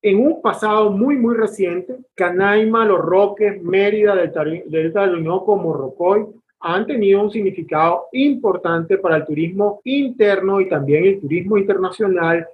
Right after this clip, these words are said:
mayoritariamente de bajo impacto, que además de eso benefició a comunidades locales, tanto indígenas como no indígenas, y ahí es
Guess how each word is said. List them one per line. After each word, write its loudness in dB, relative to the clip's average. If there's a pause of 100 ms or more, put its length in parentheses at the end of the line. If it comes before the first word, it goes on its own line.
(180)
mayoritariamente 2
de 2
bajo 0
impacto, -2 (180)
que 4
además 0
de 4
eso 2
benefició -2 (140)
a 0 (180)
comunidades 2
locales, 0
tanto -2 (200)
indígenas -2
como -2
no -2
indígenas, -4 (300)
y 0
ahí 0
es 2